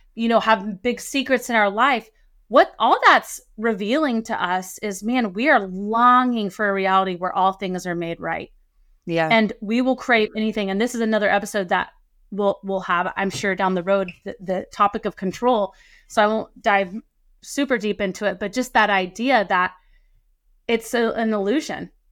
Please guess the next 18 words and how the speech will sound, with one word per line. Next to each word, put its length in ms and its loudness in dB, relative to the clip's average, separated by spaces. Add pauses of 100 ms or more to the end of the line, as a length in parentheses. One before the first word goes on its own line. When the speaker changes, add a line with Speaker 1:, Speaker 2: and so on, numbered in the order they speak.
(500)
Speaker 1:
that 240 4
God 220 4
has 140 0
always 240 2
been 140 0
in 180 -2
control. 800 -2 (440)
And 440 0 (720)
the 120 2
lies 400 4
sometimes 520 0
that 120 -4
we 120 -2
believe 440 -2
is 300 -8 (340)
come 420 0
as 240 0
a, 260 2